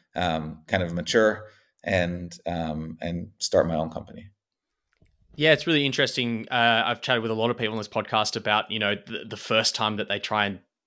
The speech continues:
Speaker 2: do a startup or start a business. It's, it's quite challenging, but, but there are lessons to be learned, and we've sort of covered some of them there. One of the other things I wanted to talk about is, is company culture. And I guess when you reflect back on those experiences, um, that you've had and, and your own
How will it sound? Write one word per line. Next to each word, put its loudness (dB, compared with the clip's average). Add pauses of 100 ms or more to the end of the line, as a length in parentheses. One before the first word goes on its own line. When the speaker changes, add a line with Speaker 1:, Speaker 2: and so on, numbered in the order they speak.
(140)
Speaker 2:
do -2
a 0
startup 2
or -6
start -2
a -8
business. -8
It's, -12 (340)
it's -10
quite -2
challenging, -2
but, -6
but -16
there -2
are -4
lessons 0
to -10
be -2
learned, 0
and -4 (180)
we've -2
sort 4
of 0
covered 2
some 2
of 0
them -2
there. 0
One 2
of 2
the 6
other 6
things 0
I 6
wanted 2
to -10
talk -2
about -2
is, -4 (340)
is -4
company -4
culture. 0
And -8 (220)
I -8
guess 0
when 0
you 2
reflect -2
back -2
on 0
those -4
experiences, -4 (420)
um, -4 (180)
that -8
you've -16
had 0
and, -6
and -12
your -6
own -4